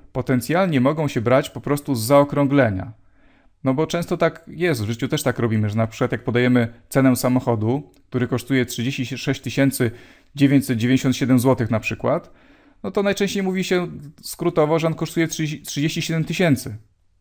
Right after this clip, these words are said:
Nie, nie podaje się aż tylu cyfr wtedy, kiedy nie ma takiej konieczności, a w wynikach pomiarów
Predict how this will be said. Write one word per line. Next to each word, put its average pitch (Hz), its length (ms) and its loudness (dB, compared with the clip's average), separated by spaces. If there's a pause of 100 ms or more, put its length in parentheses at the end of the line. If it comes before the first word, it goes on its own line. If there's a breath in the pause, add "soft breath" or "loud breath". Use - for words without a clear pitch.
(560)
Nie, 127 240 4
nie 139 140 0
podaje 147 240 2
się 143 140 0
aż - 220 -6 (460)
tylu 156 260 2
cyfr 143 460 0
wtedy, 117 340 -2
kiedy 120 400 2 (800)
nie 127 60 4
ma 123 80 6
takiej 117 200 -2
konieczności, 120 640 -2 (320 loud breath)
a 135 120 2
w - 20 -2
wynikach 147 380 2
pomiarów 147 640 2